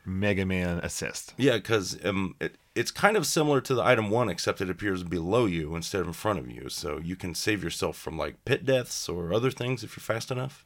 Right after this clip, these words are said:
Speaker 1: Yeah, or spike deaths.
Speaker 2: Yeah.
Speaker 1: Like, it is, it saved me many times. I, I loved this thing.
Speaker 2: Yeah, again, I wish I had it earlier in the game where I was like, I coulda used this to skip certain,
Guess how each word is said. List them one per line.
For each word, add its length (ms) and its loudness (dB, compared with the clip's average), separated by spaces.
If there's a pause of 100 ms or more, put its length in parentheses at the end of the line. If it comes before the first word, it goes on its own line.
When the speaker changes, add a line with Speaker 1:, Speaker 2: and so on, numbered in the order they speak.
Speaker 1:
Yeah, 340 6
or 360 8
spike 320 2
deaths. 420 -6 (140)
Speaker 2:
Yeah. 220 4 (100)
Speaker 1:
Like, 340 -2
it 180 6
is, 300 8 (300)
it 160 -2
saved 300 6
me 340 4
many 260 2
times. 340 -2
I, 220 4 (100)
I 100 4
loved 400 6
this 160 -6
thing. 280 -8 (300)
Speaker 2:
Yeah, 260 2
again, 380 4
I 80 0
wish 240 0
I 80 2
had 160 0
it 180 -2
earlier 380 0
in 100 -2
the 80 -2
game 320 -2
where 140 0
I 20 0
was 180 -6
like, 160 -2
I 60 2
coulda 320 0 (160)
used 240 -2
this 80 0
to 160 -2
skip 320 0
certain, 480 -2